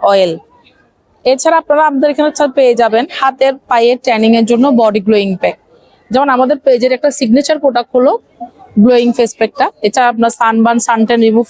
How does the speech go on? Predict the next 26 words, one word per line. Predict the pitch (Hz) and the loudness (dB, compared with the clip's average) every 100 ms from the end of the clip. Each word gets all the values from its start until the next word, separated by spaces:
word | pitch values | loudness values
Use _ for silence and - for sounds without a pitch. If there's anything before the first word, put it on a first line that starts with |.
| - | 0
করবে, | 240 269 262 | 0 0 -2
আপনার | 208 202 196 _ _ _ _ - | 0 -2 -4 _ _ _ _ 0
মুখের | 226 226 220 | 0 0 -2
দাগ | 220 202 202 | -2 -2 -2
নিয়ে | 190 185 | 0 0
যাবে | 185 240 392 | 0 0 2
এবং | 220 233 | 0 0
ব্রাইটেনিং | 208 202 196 214 220 | 0 -2 0 2 2
এর | 220 214 | 0 -2
কাজ | 196 - | -4 -2
করবে। | 190 180 185 | 0 0 -2
বিশেষ | 214 - | -4 0
করে | 240 220 | 0 2
যারা | 233 233 | 0 0
টিনেজ | 285 269 277 285 - - | 0 2 0 -2 -8 -4
থেকে | 262 269 269 302 _ _ _ _ _ _ | -4 0 -2 -2 _ _ _ _ _ _
চল্লিশ | 494 277 262 247 226 | -4 0 2 0 0
বছর, | 220 - 240 - | -2 0 -4 -2
তাদের | 196 196 | -6 -2
জন্য | 220 | -2
এটা | 220 233 | -2 -4
খুব | 302 - | -4 -2
পারফেক্ট। | 214 196 190 - _ _ - - - 247 | -2 -2 -6 -6 _ _ -20 -16 -2 0
এছাড়া | 247 285 269 | 0 0 0
আমাদের | 247 254 254 | 0 2 0
আছে | - | 0